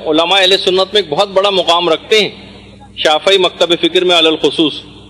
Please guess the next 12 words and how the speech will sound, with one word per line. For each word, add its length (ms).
वो 60
पर, 180
उन्होंने 320
खुद 200
अपनी 240
किताब 320
में 120
लिखा 260
है 60
कि 220
चौथे 360
इमाम 340